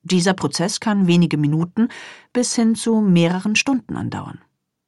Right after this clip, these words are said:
Zusätzlich kann die gesamte Körperhaltung die Katze kleiner erscheinen lassen und der Körperschwerpunkt ist abgewendet.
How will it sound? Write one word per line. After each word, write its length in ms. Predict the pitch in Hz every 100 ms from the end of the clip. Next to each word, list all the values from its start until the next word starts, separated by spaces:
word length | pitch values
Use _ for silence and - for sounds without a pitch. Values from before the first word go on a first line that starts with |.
| _ _
Zusätzlich 720 | - 294 294 190 - 233 269 -
kann 160 | 262
die 80 | 240
gesamte 420 | 214 214 285 302
Körperhaltung 680 | 294 220 208 143 139 143 151
die 100 | 170
Katze 360 | - 175 - 175
kleiner 440 | - 233 233 143
erscheinen 480 | - - 160 156 151
lassen 360 | 151 156 160 - - - - _ _
und 560 | 233 233 233 - - -
der 200 | 240 233 -
Körperschwerpunkt 1120 | - 240 202 131 - 151 156 - 143 135 -
ist 220 | - -
abgewendet. 680 | 175 - 117 107 80 - -